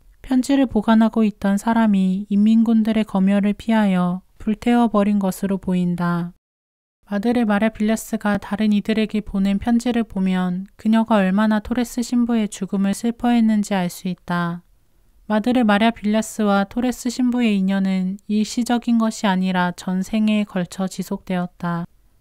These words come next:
토레스 신부의 가르침과 충고와 격려는 마드레 마랴 빌라스의 영혼에 깊이 자리하였다.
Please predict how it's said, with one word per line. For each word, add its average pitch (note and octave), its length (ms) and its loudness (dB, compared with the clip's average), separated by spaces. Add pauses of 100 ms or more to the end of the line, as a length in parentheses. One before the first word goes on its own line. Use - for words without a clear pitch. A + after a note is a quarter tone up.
(180)
토레스 C4+ 420 -2
신부의 C4+ 420 0
가르침과 G#3 720 -2
충고와 A#3 640 0
격려는 F#3 840 -2
마드레 A3 360 0
마랴 G3 280 2
빌라스의 G3 680 -2
영혼에 F3+ 380 0
깊이 - 340 -8
자리하였다. F3 1000 -4